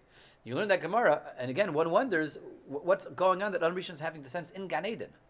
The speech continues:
In Gan Eden, he's having kids? The whole concept of kids begins after he gets thrown out of Gan Eden, when he falls down to this planet. When he falls down from his, from his lofty heights. Why is he having kids in Gan Eden?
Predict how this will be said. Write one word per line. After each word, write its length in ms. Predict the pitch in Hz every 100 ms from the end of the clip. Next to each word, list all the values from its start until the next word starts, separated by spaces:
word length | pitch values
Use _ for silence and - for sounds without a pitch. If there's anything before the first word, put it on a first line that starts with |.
| -
In 140 | 220
Gan 140 | 208 208
Eden, 120 | 226
he's 140 | 226
having 180 | 240 233
kids? 300 | 262 262 - - - -
The 80 | 226
whole 180 | 208 214
concept 320 | 208 208 190
of 60 | 180
kids 280 | 220 170 - _ 135
begins 260 | 147 185 170
after 260 | 185 190
he 140 | 175 156
gets 160 | 160
thrown 140 | 170 160
out 100 | 165
of 60 |
Gan 140 | 165 190
Eden, 200 | 208 143
when 100 | 147
he 120 | 151 - - _
falls 260 | - 180 180
down 200 | 170 170
to 80 | 170
this 180 | 165 -
planet. 420 | - - 143 - - _ _ _ _ _ _ _
When 100 | 170
he 60 | 175
falls 320 | - 185 160
down 320 | 202 208 180 - -
from 180 | 160
his, 240 | 151 151 -
from 140 | - 143
his 120 | 135
lofty 340 | 160 170 170
heights. 300 | 175 190 - - - - - - _ -
Why 140 | 151 175
is 80 | 208
he 60 |
having 180 | 196 180
kids 180 | 214 170
in 80 | 156
Gan 160 | 165
Eden? 240 | 175 98